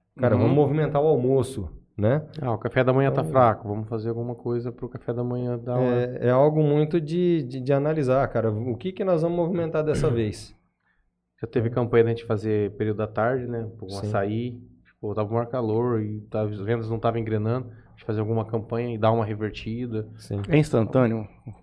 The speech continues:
Speaker 3: Cara,
Speaker 2: Soltou
Speaker 3: s-,
Speaker 2: cupom,
Speaker 3: muitas
Speaker 2: você
Speaker 3: vezes
Speaker 2: vê o
Speaker 3: cupom,
Speaker 2: pau
Speaker 3: sim.
Speaker 2: comendo já.
Speaker 3: É
Speaker 1: Funciona.
Speaker 3: cupom, o push, né? Que é a notificação e acaba
Speaker 2: Uhum.
Speaker 3: você instigando a pessoa a abrir.
Speaker 2: Existe uma,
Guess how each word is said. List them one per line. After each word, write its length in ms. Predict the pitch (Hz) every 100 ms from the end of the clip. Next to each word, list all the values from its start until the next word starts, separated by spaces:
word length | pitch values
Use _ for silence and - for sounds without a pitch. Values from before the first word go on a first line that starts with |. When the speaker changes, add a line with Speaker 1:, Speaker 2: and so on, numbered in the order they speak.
| - 131 _ -
Speaker 3:
Cara, 240 | 139 123
Speaker 2:
Soltou 320 | 139 123 156
Speaker 3:
s-, 80 | 156
Speaker 2:
cupom, 440 | 131 - 123 143
Speaker 3:
muitas 260 | 147 147 151
Speaker 2:
você 80 | 139
Speaker 3:
vezes 160 | 131 117
Speaker 2:
vê 140 | 120
o 80 | 127
Speaker 3:
cupom, 60 | 117
Speaker 2:
pau 80 | 127
Speaker 3:
sim. 80 | 123
Speaker 2:
comendo 420 | 120 110 107 104
já. 280 | 104 101 101 -
Speaker 3:
É 100 | 117
Speaker 1:
Funciona. 220 | - 104
Speaker 3:
cupom, 600 | 117 143 165 185 185 180
o 100 | 156
push, 420 | - 139 175 - 156
né? 200 | 131 120
Que 100 | 120
é 40 |
a 20 |
notificação 1080 | 120 117 - 120 - 127 131 151 156 170 165 -
e 80 | -
acaba 380 | 135 - 127 127 - _ - _ _ _
Speaker 2:
Uhum. 160 | 131 120
Speaker 3:
você 200 | 107 120
instigando 640 | 117 - 117 - 123 123 120
a 40 |
pessoa 600 | 123 120 113 113 113 113 - - _ _ _ _
a 200 | 107 110
abrir. 420 | 110 107 107 107
Speaker 2:
Existe 300 | 185 214 233
uma, 420 | 254 131 104 98